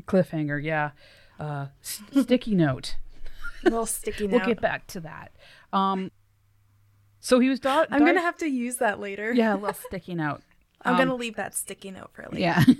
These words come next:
Speaker 1: Um, so he was, uh, he was diagnosed with having depression. I don't know, uh, this,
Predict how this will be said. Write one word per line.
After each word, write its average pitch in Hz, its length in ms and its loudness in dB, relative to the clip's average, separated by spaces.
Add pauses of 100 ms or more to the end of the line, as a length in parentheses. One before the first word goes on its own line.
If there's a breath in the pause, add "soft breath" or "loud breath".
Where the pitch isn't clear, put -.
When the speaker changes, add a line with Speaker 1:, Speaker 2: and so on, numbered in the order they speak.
(1200 loud breath)
Speaker 1:
Um, 220 360 -2
so 233 480 0
he 254 300 -6
was, 269 300 -4
uh, 202 360 2
he 208 140 -6
was 214 140 -8
diagnosed 190 440 -4
with 180 100 -10
having 165 340 -2
depression. 240 840 -4
I 196 80 0
don't 196 140 -2
know, 175 220 0
uh, 170 120 -6
this, 165 380 -6